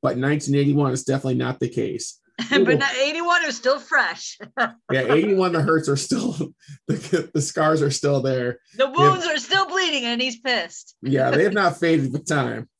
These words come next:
Speaker 2: Yes. <laughs>
Speaker 1: So we'll go back to a time when both camps were definitely feuding and there was still ill will in the air and visit Ozzy Osbourne's double live album, Speak of the Devil.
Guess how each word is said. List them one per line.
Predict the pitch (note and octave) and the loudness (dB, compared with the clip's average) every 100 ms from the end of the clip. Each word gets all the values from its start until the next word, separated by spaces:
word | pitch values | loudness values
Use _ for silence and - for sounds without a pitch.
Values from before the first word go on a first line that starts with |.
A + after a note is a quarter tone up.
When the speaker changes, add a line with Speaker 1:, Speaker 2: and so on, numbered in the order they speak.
| _ | _
Speaker 2:
Yes. | A3+ A3+ E3+ - C4 C#4 | -6 -4 -4 -6 -4 -2
<laughs> | A#3 - - | -2 -2 0
Speaker 1:
So | E3+ | 2
we'll | G3 | 2
go | A3 G#3+ | 2 2
back | F#3+ F#3 F3+ | 2 0 2
to | E3 | 0
a | |
time | C#3+ D3+ C#3+ | 2 0 2
when | C#3 | 2
both | C3+ D#3 D#3 | 2 0 0
camps | D3 C#3+ C#3 | 0 0 0
were | |
definitely | C3+ D3 C3+ A#2+ C3 | 0 0 0 -2 0
feuding | C#3+ C#3+ C3 B2+ | 4 4 4 0
and | C3 | 0
there | |
was | C3+ - | -2 0
still | D3 C3+ | 0 0
ill | C3 C#3 | 0 2
will | C3 C#3 C3 | 2 2 2
in | |
the | B2+ | 0
air | C3 B2+ | 0 0
and | B2 | 0
visit | C#3 C3+ - | -2 -2 -4
Ozzy | - C#3 C#3+ D3 | -2 0 2 2
Osbourne's | D3 C#3 C#3+ C#3 D3 C3+ C3 | 2 0 -2 0 0 -2 -8
double | - C#3 C#3 D#3 | -2 -2 2 2
live | D3+ C#3+ D3 C3+ | 2 2 0 2
album, | C#3 C#3 C3+ C3 - _ _ | 2 2 0 -4 -8 _ _
Speak | - - D#3 D3 C#3+ | -12 -2 0 2 0
of | C3+ | -2
the | C3+ | -4
Devil. | - A#2 F#2 - | -2 -4 -6 -14